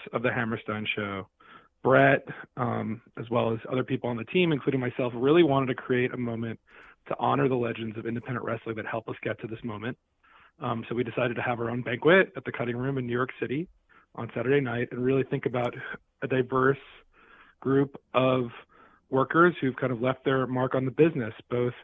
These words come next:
in the ring and outside. So, um, we're excited. There has been talk about a physical version of this that Brett's working on, um, but that's something probably not in the immediate future.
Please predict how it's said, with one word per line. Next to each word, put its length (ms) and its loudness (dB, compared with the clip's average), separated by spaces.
in 120 -2
the 80 0
ring 220 0
and 80 -4
outside. 460 -6
So, 420 -2
um, 280 -2
we're 120 0
excited. 600 2
There 120 4
has 340 2
been 220 0
talk 340 -4
about 400 2
a 60 -4
physical 340 2
version 280 4
of 100 0
this 160 2
that 100 4
Brett's 240 6
working 280 2
on, 280 2
um, 340 -2
but 100 -6
that's 220 -2
something 260 -4
probably 300 -2
not 320 -4
in 40 -6
the 80 -4
immediate 400 0
future. 400 0